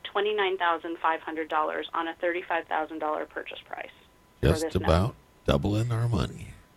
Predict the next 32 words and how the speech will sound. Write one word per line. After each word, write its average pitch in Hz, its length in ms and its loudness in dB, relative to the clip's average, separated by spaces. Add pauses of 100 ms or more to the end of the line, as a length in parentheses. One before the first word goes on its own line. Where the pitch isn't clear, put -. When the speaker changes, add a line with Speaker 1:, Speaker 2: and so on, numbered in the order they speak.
(420)
Speaker 1:
Just 196 280 4
about. 220 320 4 (640)
Did 190 180 4
we 196 180 4
have 208 200 6
tenants? 233 440 2 (680)
Did 190 140 4
we - 80 8
Speaker 2:
Nope. 190 100 6
Speaker 1:
have 190 180 4
toilets? 175 420 4 (1000)
If - 140 0
the 196 160 2
air 233 180 8
conditioning 233 500 0
broke, 185 380 4 (840)
who 254 140 -2
did, 247 240 2 (100)
who 247 100 -2
did 269 140 2
our 233 160 8
borrower 214 420 6
call? 233 420 4 (380)
Speaker 2:
Not 76 220 8
our 95 160 8
problem. 65 480 4 (460)
That's - 160 0
who 67 80 4
they 60 100 2
called. 180 100 6
Speaker 1:
Right. 247 380 8 (1080)
<laughs> - 500 0